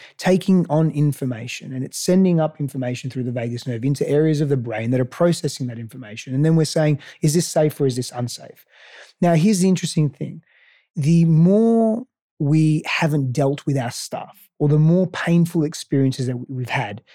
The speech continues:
and we haven't dealt with it, the more hypervigilant we are. So those areas of the brain that are responsible for interpreting are also more hypervigilant. And so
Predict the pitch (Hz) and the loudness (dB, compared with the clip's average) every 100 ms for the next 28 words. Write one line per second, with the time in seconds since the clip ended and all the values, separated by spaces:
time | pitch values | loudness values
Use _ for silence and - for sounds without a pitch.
0 | _ - 151 147 143 131 127 123 117 117 | _ 0 4 6 4 2 0 -2 -4 -8
1 | 107 - _ 156 175 185 - 170 156 127 | -16 -18 _ 4 4 4 2 0 0 2
2 | 156 143 135 120 113 - - _ _ - | 4 4 2 -2 -12 -16 -20 _ _ -20
3 | - - - 170 160 165 170 156 196 214 | -20 -12 2 4 4 4 4 4 4 4
4 | 220 196 180 170 143 165 160 151 143 135 | 4 4 4 4 4 4 4 4 2 0
5 | - 170 160 143 147 - 139 135 135 156 | 2 2 2 2 0 2 0 2 2 2
6 | 143 - - - 165 _ _ _ _ 135 | 0 -2 -12 -16 -18 _ _ _ _ 0
7 | 147 208 196 147 131 120 - 110 117 123 | 4 4 4 2 2 0 -8 -10 -8 -10
8 | - - - _ - - _ 156 160 - | -12 -14 -20 _ -20 -20 _ 4 4 4
9 | 175 170 | 4 6